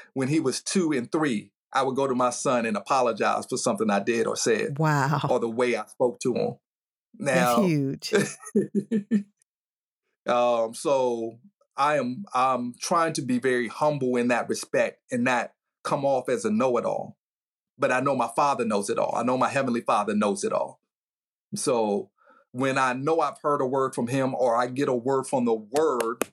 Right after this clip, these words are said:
Speaker 1: the Bible, about what I'm supposed to do, I'm on it. But if there was some gray area, that's where I need the Holy Ghost, the Holy Spirit to help me.
Speaker 2: Mm, mm. This is good. You talked about character, and you're,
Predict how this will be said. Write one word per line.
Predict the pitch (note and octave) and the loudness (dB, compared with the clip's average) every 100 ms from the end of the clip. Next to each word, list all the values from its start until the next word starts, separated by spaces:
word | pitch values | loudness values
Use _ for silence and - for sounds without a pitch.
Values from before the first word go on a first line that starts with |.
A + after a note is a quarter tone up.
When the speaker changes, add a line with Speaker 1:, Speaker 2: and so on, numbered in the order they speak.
| - | -4
Speaker 1:
the | A2+ | -4
Bible, | G2+ C3+ D#3 A#2+ A2 G#2+ _ _ _ _ _ _ _ _ | 0 2 2 0 -6 -6 _ _ _ _ _ _ _ _
about | A2+ B2 B2 | -6 0 0
what | A#2+ B2 | 2 0
I'm | A#2 | -2
supposed | - C3 A#2+ | -4 0 0
to | B2 | -2
do, | A2 A#2 G#2+ G#2 _ _ _ _ _ _ - - | -2 0 0 -2 _ _ _ _ _ _ -8 -2
I'm | C4 G#3 | 0 0
on | D3 C#3 | 2 2
it. | G#2 _ _ _ _ _ B2+ | -2 _ _ _ _ _ -2
But | C3 A#2 | 0 0
if | A2+ | -2
there | - C3 | 0 0
was | B2 A#2+ | 0 -2
some | - C#3+ C#3 C3+ C3 | 0 2 2 -2 -6
gray | A#2 B2+ D3 E3 | -6 -2 0 -2
area, | C#3+ B2+ A2 G#2 G2 F#2+ _ - | 0 0 2 2 0 -2 _ -4
that's | C3 B2+ - | -2 -2 -2
where | C3 | 0
I | A2+ | 0
need | A2+ A#2+ A#2 A2+ | 0 0 0 -2
the | - | -2
Holy | A#2+ A2+ | -2 -2
Ghost, | A2 G#2+ G2 - | 0 -2 -2 -2
the | G2+ | 0
Holy | A2 G#2 | 0 0
Spirit | G2+ - G#2 F#2+ - | -2 -2 -2 -2 -2
to | |
help | G#2 F#2+ - | -2 -2 -2
me. | - - | -12 -2
Speaker 2:
Mm, | F3 D#3 A2 - - | 0 0 -2 -8 -6
mm. | E3+ D3+ A#2+ - _ _ _ _ _ _ _ - | 0 0 0 -8 _ _ _ _ _ _ _ -4
This | A#3 - | -2 0
is | D#3+ | -4
good. | - E3 D3+ C#3 | 0 0 2 0
You | E3 | -2
talked | - C#4 D4 | -2 -4 -2
about | A3 E3 D3+ - | 0 2 0 -2
character, | - - E3 C#3 - C3+ A2 | -6 0 2 0 -2 -4 -2
and | C#3 D3+ | 0 2
you're, | D#3 | 0